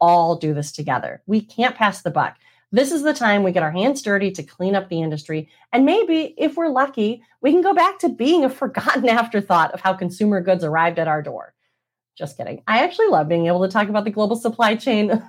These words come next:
<laughs> but maybe let's stay in the conversation for good stories, not for bad and frustrations. We don't want any, any, um, questions about whether Santa's gonna show up again this year. Look, it looks like we might actually be headed back into congestion territory.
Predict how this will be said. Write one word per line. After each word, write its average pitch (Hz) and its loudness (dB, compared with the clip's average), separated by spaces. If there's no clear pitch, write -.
<laughs> - -16
but 302 2
maybe 381 2
let's 427 -6
stay 285 2
in 247 0
the 233 -4
conversation 202 -2
for 190 -10
good 170 -6
stories, 160 -4
not 196 2
for 175 -4
bad 156 -2
and 151 -8
frustrations. 156 -4
We 277 2
don't 320 4
want 285 2
any, 247 0
any, 214 2
um, 175 2
questions 190 -2
about 170 2
whether 160 0
Santa's 147 -10
gonna 143 -10
show 139 -12
up 139 -14
again 135 -16
this 143 -16
year. 131 -14
Look, 185 2
it 320 4
looks 349 2
like 349 2
we 302 4
might 233 4
actually 214 0
be 190 0
headed 175 0
back 160 0
into 160 -6
congestion 151 -6
territory. 156 -4